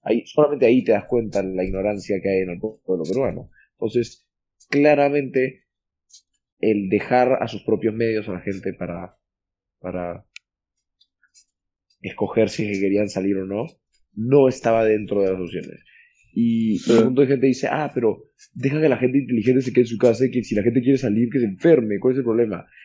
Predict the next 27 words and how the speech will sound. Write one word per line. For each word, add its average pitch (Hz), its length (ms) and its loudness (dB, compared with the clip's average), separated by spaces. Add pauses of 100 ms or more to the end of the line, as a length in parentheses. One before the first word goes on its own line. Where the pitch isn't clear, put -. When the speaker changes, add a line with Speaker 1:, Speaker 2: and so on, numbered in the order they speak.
(140)
Speaker 1:
No, 170 200 -2
pues 113 180 2
porque, 107 480 -2 (1040)
o - 140 -4
sea, 113 320 2 (180)
el, 110 180 0 (220)
el 101 200 -2
país 131 300 2
siempre 135 200 0
tiene 135 240 2
que 104 80 -4
tener 110 220 0
el 110 80 0
bien 113 460 0
del, 107 540 -2 (140)
de 92 240 -8
su - 220 -18
pueblo 107 340 4
en 104 120 -4
mente. 104 520 -4 (720)
Speaker 2:
Claro. 107 440 -4
Speaker 1:
Eh, 98 380 -4 (300)
objetivamente, 113 1000 2
sin, 165 840 -8 (300)
o - 100 -12
sea, 110 120 -2 (440)
aunque, 135 800 0